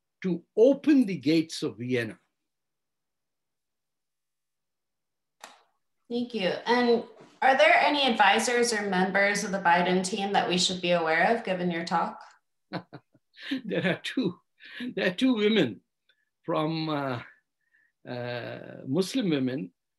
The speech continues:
Speaker 1: from Kashmir who are very well known to be, uh, anti-India, which is in the, in the entire developing world, America's only democratic ally. And, uh, their job will be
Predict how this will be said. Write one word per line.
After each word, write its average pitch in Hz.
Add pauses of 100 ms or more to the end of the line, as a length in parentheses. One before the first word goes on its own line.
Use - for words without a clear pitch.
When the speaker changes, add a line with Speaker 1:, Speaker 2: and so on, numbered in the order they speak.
(260)
Speaker 1:
from 147
Kashmir 160 (640)
who 160
are 151
very 175
well 180
known 139
to 135
be, 120 (680)
uh, 53 (1900)
anti-India, 160
which 123
is 117 (420)
in 139
the, 120 (400)
in 139
the 127
entire 135
developing 127
world, 131
America's 127
only 135
democratic 123
ally. 110 (720)
And, 139
uh, 139
their 143
job 147
will 143
be 151